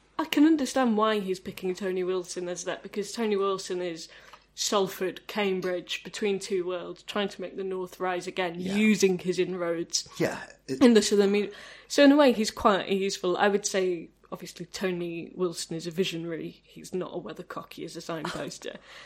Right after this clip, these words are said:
Speaker 1: Um, and also, he's got a wonderful sense of design. But, um,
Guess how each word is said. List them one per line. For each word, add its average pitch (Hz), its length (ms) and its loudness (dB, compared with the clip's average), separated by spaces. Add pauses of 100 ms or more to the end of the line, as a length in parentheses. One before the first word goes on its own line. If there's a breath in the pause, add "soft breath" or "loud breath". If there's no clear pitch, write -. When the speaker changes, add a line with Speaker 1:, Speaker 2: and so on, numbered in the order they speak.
(180 loud breath)
Speaker 1:
Um, 180 420 -2 (120)
and 190 100 0
also, 190 220 0
he's 175 100 -2
got - 140 -6
a 180 60 0
wonderful 175 420 -2
sense - 320 -8
of - 80 -20
design. 156 520 -8 (120)
But, - 220 -2
um, 180 320 -6